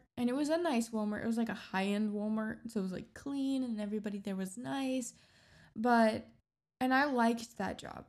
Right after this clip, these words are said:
No, I would even say I loved that job too. But at the same time, it was still just a job, and there were days where I just didn't wanna go to work,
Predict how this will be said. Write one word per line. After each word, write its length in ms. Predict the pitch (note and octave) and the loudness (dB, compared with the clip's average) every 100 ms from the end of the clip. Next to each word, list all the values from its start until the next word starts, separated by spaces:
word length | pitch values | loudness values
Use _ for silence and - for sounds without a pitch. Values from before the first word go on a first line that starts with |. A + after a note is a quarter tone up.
| - | -4
No, 140 | C#4 | 0
I 160 | B3 C#4+ | 2 2
would 120 | D#4+ | 2
even 220 | E4 D4+ | 2 0
say 180 | C4+ B3 | 0 0
I 120 | A3+ | 2
loved 260 | G#3+ G#3 G3 | 2 -2 -2
that 200 | G3+ A3+ | -4 -4
job 280 | G3+ F#3+ - | -4 -4 -6
too. 280 | - G#3+ - | -2 -2 -2
But 260 | A#3+ B3 | -4 -2
at 120 | B3 A#3 | -2 -4
the 100 | C4 | -6
same 220 | D4 D4 | -6 -6
time, 240 | C#4 A#3+ | -4 -2
it 40 | A#3 | -2
was 120 | A3+ | -2
still 200 | C4+ C#4 | -4 -4
just 240 | A#3 A3+ | -4 -4
a 40 | G3 | -10
job, 480 | - F#3+ G3 G#3+ | -6 -4 -2 -4
and 100 | A3 | -2
there 100 | G3+ | -2
were 100 | G#3+ G#3+ | -2 -2
days 280 | G3+ G3+ | -2 -2
where 180 | G3 F#3+ | -4 -4
I 20 | F#3+ | -4
just 260 | F#3+ F#3+ | -6 -10
didn't 220 | F#3+ - | -10 -8
wanna 200 | A3+ A#3 | -4 -2
go 180 | A#3+ B3 | 0 0
to 60 | B3+ | 0
work, 460 | B3+ B3+ B3 - | 0 -2 -4 -14